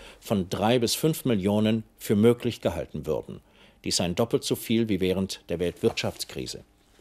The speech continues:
Mehr Arbeitsbeschaffungsmaßnahmen A B M für Frauen in Ostdeutschland hat Bundesfrauenministerin Merkel gefordert.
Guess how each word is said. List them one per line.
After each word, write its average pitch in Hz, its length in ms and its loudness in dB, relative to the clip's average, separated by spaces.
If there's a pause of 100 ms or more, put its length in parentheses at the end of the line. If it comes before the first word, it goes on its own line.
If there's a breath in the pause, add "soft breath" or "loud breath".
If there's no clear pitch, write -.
(800 loud breath)
Mehr 143 360 8
Arbeitsbeschaffungsmaßnahmen 139 1400 2
A - 160 0
B 98 160 4
M 135 300 2 (120)
für - 160 -4
Frauen 113 500 4
in 65 120 -8
Ostdeutschland 82 720 -2
hat 117 200 -4
Bundesfrauenministerin 90 1120 -2
Merkel 101 440 0
gefordert. - 580 -8